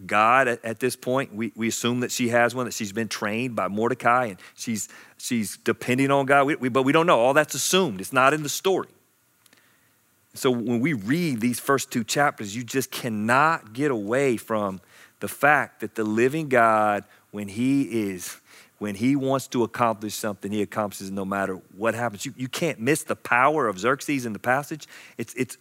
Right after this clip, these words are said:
held way up high in the story. And yet this, this lady, she's beautiful. She has no influence. She is rocketed into a position of influence, as you'll see in the coming days, to preser-,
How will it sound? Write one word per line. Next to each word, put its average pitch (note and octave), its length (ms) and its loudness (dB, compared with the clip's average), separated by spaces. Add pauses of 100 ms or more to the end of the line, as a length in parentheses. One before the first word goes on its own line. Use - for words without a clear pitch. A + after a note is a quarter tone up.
held D3 420 4
way D#3+ 220 8
up D3 140 4
high C3+ 420 2
in C3+ 180 -2
the G#2+ 60 -4
story. E3 640 2 (640)
And C3+ 160 0
yet - 240 2
this, - 300 0 (120)
this C#3 240 0
lady, D#3+ 380 6
she's C3 160 -6
beautiful. F3+ 580 0 (400)
She - 160 -2
has B2+ 320 4
no F3+ 300 6
influence. D3 600 0 (200)
She D3 280 2
is B2 180 2 (520)
rocketed A2+ 720 0 (240)
into C3 300 -4
a G#2+ 40 0
position C#3+ 600 2
of G#2+ 140 -2
influence, A2+ 680 -4
as F#2 180 -6
you'll C#3 140 -4
see D3 240 0
in C3 60 0
the A#2+ 80 -6
coming A#2 320 -2
days, A2 500 0 (1000)
to G#2+ 100 -8
preser-, A2+ 340 0